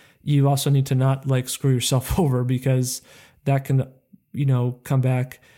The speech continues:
to haunt you, because it might make it very possible to go out and overcook. Um,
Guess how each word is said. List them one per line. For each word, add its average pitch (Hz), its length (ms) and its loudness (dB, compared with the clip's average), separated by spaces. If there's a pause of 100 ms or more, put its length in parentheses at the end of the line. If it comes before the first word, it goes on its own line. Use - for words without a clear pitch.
(240)
to 139 80 0
haunt 190 320 -4
you, 147 120 0
because 135 320 0
it 131 80 0
might 135 220 2
make 135 240 0
it 139 120 -4
very 131 260 2
possible 131 500 -2
to 123 80 0
go 123 160 -2
out 127 140 -2
and 139 80 -10
overcook. 123 600 -6 (520)
Um, 127 380 -2